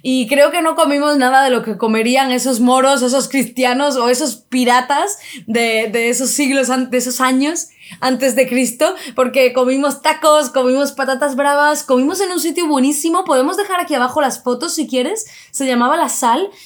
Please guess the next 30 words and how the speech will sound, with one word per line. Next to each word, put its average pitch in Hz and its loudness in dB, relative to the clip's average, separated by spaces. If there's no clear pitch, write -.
y 240 2
fue 285 -2
un 311 0
sitio 339 -4
barato 285 0
y 247 2
bueno 262 0
que, 220 -2
que 226 -2
me 220 -2
gustó 220 -4
mucho 285 -4
y 220 -6
quería 240 -2
comentarlo 254 -4
porque 202 -6
lo 202 -2
pasamos 220 -6
un 262 -8
poco 294 -2
mal, 254 0
pensábamos 254 0
que 277 -4
íbamos 277 -2
a - -4
acabar 226 0
en 262 -4
algún 233 -2
restaurante 233 -2
caro 240 0